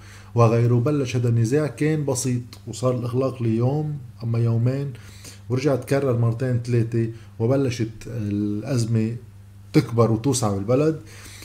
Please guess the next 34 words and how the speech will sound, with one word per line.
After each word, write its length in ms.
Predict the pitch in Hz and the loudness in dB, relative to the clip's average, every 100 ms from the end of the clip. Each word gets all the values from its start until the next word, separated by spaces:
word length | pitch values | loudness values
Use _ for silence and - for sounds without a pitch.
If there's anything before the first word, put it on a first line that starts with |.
| - | -4
وصرنا 400 | 117 175 165 151 | 0 2 2 0
كل 340 | - 214 202 | 0 2 4
فترة 440 | 190 170 170 120 131 | 4 2 2 2 2
بعيدة 400 | 123 151 147 123 | 2 2 2 2
عن 140 | 113 | 0
التاني، 300 | 104 123 127 | -2 0 0
لأن 160 | 127 113 | 0 -2
كان 160 | 123 | 0
عم 120 | 117 107 | 0 0
يتأمن 500 | 113 123 131 156 135 | 0 2 2 4 2
لهم 160 | 110 | 2
دولارات، 560 | 104 107 110 110 117 - - - - - - 110 | 2 2 2 0 -2 -4 -12 -20 -20 -20 -10 -4
رجعوا 220 | 110 123 | 0 2
سكروا 400 | 139 127 127 120 | 0 0 0 2
فترة 320 | 139 135 117 | 0 0 2
لعملوا 400 | 107 107 127 117 | 4 4 4 4
هيدي 120 | 117 | 2
التسوية 420 | 107 127 120 120 | 0 -2 0 0
مع 140 | 110 104 | 0 0
مصرف 400 | 117 117 113 110 | -2 -2 -4 -6
لبنان، 420 | 107 123 135 131 | -2 0 0 -4
بأنه 300 | 117 123 117 | -4 -2 -2
بياخدوا 520 | 107 139 120 110 107 101 - - - - | 0 0 0 -2 -2 -4 -12 -18 -18 -8
خمسة 340 | - 143 - | 0 0 2
وثمانين 380 | 131 127 131 139 | 0 0 0 2
بالمية 380 | 131 131 143 135 | 2 2 0 0
من 180 | 123 120 | 2 2
دولاراتهم 540 | 120 120 131 127 120 | 2 4 2 2 0
على 100 | 104 | 0
سعر 220 | 98 127 | 0 0
الألف 320 | 120 123 120 123 | 0 -2 -2 -2
وخمسة 400 | 120 131 120 123 | -2 -4 -2 -2
وخمستاش 580 | 110 117 - 127 123 | -2 -2 -2 -2 -2
بالمية 520 | - 113 120 113 110 | -2 0 2 2 2